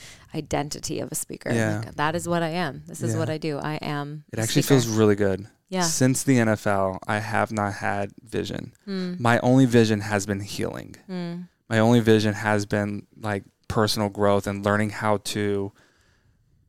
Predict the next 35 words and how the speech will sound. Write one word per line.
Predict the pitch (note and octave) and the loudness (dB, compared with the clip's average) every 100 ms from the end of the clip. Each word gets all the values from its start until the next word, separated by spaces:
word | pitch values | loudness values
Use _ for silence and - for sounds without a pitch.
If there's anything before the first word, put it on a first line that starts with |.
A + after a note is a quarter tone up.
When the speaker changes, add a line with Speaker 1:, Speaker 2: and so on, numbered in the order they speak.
| _ _ | _ _
Speaker 2:
really, | C3 E3 E3+ A#2 | 6 10 10 8
I | G#2+ | 6
think | C3 A#2 | 4 4
for | B2 | 4
the | A2+ | 6
last | A2+ A2+ - _ _ | 6 4 0 _ _
eleven | A#2+ A#2 A#2+ A#2+ | 0 4 4 4
years, | A#2 B2 A#2 | 4 2 4
twelve | C3 B2+ | 4 4
years, | A#2 B2 A#2+ | 6 2 4
how | G#2+ | 2
long | G#2+ A2 | 2 0
it's | G#2 | -4
been, | - A2+ B2+ | 0 2 2
I | G#2+ A2 | 0 0
have | A2 G#2+ | 0 0
felt | G#2+ G2+ | 0 2
lost. | A#2 B2+ - - - | 2 0 -6 -12 -8
Speaker 1:
Yeah. | F3+ E3+ E3 D3+ | -6 -6 -6 0
Speaker 2:
And | A#2 | 2
up | A2+ | 2
until | A#2+ A2+ | 2 4
this | A2 - | 4 4
last | G#2 G#2 | 0 0
season | C3 C3 | 0 0
of | A2 | 0
moving | G#2+ G#2+ G#2+ | 0 0 0
to | G#2 | -2
Nashville, | G#2 C#3+ - G#2+ | 0 0 0 -4
I | G2+ G#2+ | 0 2
don't | A2 G#2+ | 2 2
feel | G#2+ G#2 | 0 0
lost. | A2 B2 G#2+ | 2 2 0
Like, | G#2+ G2+ | -4 -4
something | - A#2+ B2 - C3+ C3 | 2 2 2 2 2 2